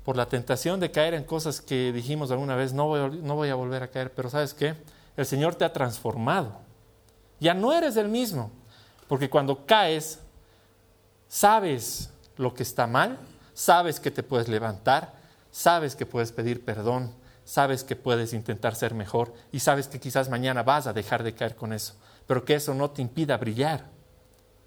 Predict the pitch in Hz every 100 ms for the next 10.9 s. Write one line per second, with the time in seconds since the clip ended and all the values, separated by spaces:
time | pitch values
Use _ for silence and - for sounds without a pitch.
0 | _ _ _ _ _ _ _ _ _ _
1 | _ _ 147 143 165 147 120 113 110 135
2 | 180 - 101 104 - - - - - -
3 | 269 220 _ _ _ _ _ _ - _
4 | _ _ - 160 185 180 180 175 156 -
5 | - - _ _ - 131 120 175 175 -
6 | 156 120 - 226 247 - 135 - 120 143
7 | 160 123 120 113 151 151 127 127 113 113
8 | 110 107 127 139 - - - - - -
9 | - - _ _ - 123 156 156 - 123
10 | 135 - 151 147 131 - 143 139 -